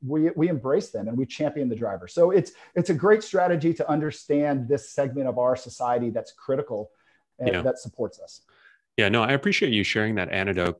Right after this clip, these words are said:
Speaker 2: anecdote because I feel like a lot of people reach out to me for, you know, a number of reasons, you know, whether it's, like, s-, academic or media, you know, looking to survey drivers or, you know, on the more product service side, you know, looking to market and, you know, offer products to drivers or even do research into product design. And I feel like,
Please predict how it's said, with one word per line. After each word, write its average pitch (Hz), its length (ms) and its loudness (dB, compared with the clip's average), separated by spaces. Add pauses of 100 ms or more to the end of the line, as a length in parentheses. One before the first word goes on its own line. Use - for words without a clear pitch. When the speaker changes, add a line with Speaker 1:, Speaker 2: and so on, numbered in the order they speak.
(180)
Speaker 2:
anecdote 98 500 -2
because 95 500 0
I 90 80 -4
feel 117 180 -2
like 101 180 0
a 90 40 -2
lot 92 280 -2
of 92 80 -10
people 92 360 -2
reach 92 220 -2
out 92 200 0
to - 120 -12
me 87 220 -4
for, 87 200 -6
you 101 60 -2
know, 101 100 -2
a 92 60 -2
number 101 320 2
of 85 80 -2
reasons, 85 300 0
you 92 40 -6
know, 80 60 -10
whether 87 220 -6
it's, - 160 -10
like, 82 140 -10
s-, - 200 -2
academic 95 720 -2
or 85 80 -8
media, 95 260 2
you 90 60 2
know, 87 120 -4
looking 90 240 -4
to 82 60 -6
survey 120 360 2
drivers 95 680 0
or, 87 240 -4 (240)
you - 60 0
know, 101 80 4
on 90 140 0
the 85 60 0
more 90 180 -2
product 92 560 0
service 90 360 -2
side, 90 320 0
you 92 60 -4
know, 87 100 -6
looking 85 280 -8
to 85 40 -8
market 87 380 -4
and, 90 280 -8
you 101 80 -6
know, 87 100 -6
offer 87 260 -4
products 95 460 0
to 92 100 -8
drivers 87 320 0
or 117 40 4
even 123 200 2
do 95 160 2
research - 920 -2
into 92 420 0
product 90 340 -2
design. 98 460 0
And 90 120 -2
I 90 60 0
feel 135 240 0
like, 110 320 2